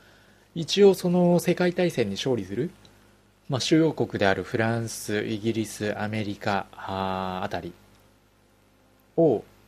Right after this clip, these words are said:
降伏させることができればいいかなと思って始めたんですが、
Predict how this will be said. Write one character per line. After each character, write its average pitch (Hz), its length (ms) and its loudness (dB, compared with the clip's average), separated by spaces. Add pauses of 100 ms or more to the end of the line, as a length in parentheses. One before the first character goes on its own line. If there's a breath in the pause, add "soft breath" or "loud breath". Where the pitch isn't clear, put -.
降 123 160 2
伏 123 340 -2
さ - 160 -10
せ 123 140 -2
る 120 80 -8
こ 139 100 -4
と 139 80 -4
が 123 80 2
で 110 100 -4
き 151 140 -6
れ 135 140 -2
ば 139 260 0
い 120 120 -2
い - 20 -10
か - 120 -12
な 120 220 -8
と 110 120 -8
思 101 120 -8
っ 101 40 -12
て 101 120 -18
始 95 200 -12
め 110 100 -10
た 113 140 -6
ん 101 60 -8
で 85 100 -10
す - 140 -14
が、 92 440 -4